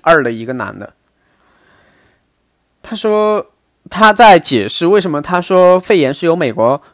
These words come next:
美国，嗯，为什么他要黑美国？就是说肺炎是从，由美国引-，引发的，让美-，是美国人带起来的。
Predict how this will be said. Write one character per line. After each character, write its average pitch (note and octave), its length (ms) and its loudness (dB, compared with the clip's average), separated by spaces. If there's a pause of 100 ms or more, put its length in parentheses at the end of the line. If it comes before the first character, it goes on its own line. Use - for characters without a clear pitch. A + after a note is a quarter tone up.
美 A#2+ 220 0
国， A#2+ 400 4 (180)
嗯， C3+ 200 -8
为 E3+ 220 0
什 D#3+ 120 -4
么 C#3+ 80 -4
他 F3 240 2
要 F3 160 6
黑 G#3 240 -4
美 D3 200 -4
国？ G2 280 -8
就 C#3+ 120 -8
是 C3 60 -4
说 D3+ 180 -4
肺 D#3+ 160 -6
炎 C3 140 -4
是 C#3 240 -12
从， C3 460 -12
由 C3+ 260 -4
美 D3+ 180 -6
国 A2+ 400 -2 (260)
引-， A#2+ 280 -10
引 A2+ 180 -8
发 B2 240 0
的， A2 200 -6
让 D#3 120 0
美-， C3 160 -8 (160)
是 - 140 -10
美 C3 180 -6
国 B2+ 140 -6
人 D3+ 160 -6
带 D3 160 0
起 - 160 -12
来 - 80 -12
的。 - 140 -20